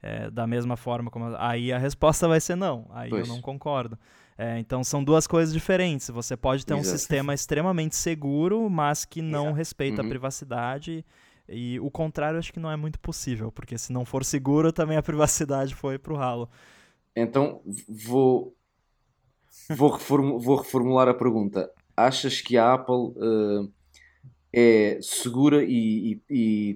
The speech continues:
Speaker 2: tem a privacidade dos seus
Speaker 1: Eu acredito,
Speaker 2: utilizadores
Speaker 1: sim, que
Speaker 2: em
Speaker 1: a,
Speaker 2: consideração?
Speaker 1: o, a mensagem de marketing,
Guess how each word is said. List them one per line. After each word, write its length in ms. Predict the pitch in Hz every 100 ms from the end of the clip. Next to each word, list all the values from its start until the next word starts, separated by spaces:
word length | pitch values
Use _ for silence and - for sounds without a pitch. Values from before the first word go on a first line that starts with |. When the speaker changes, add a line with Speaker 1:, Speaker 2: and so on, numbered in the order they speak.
| -
Speaker 2:
tem 220 | 123 131
a 40 |
privacidade 640 | 127 120 113 113 120 117 101
dos 140 | 117
seus 180 | - 170
Speaker 1:
Eu 0 |
acredito, 560 | 196 220 160 110 107 202
Speaker 2:
utilizadores 20 |
Speaker 1:
sim, 340 | 196 135 151
que 120 | 196 185
Speaker 2:
em 120 | 123
Speaker 1:
a, 0 |
Speaker 2:
consideração? 720 | 120 113 104 104 107 110 143 -
Speaker 1:
o, 300 | 117 - - -
a 100 | 127
mensagem 600 | 135 135 - 156 180 190
de 100 | 165
marketing, 920 | 147 135 160 170 - 156 131 120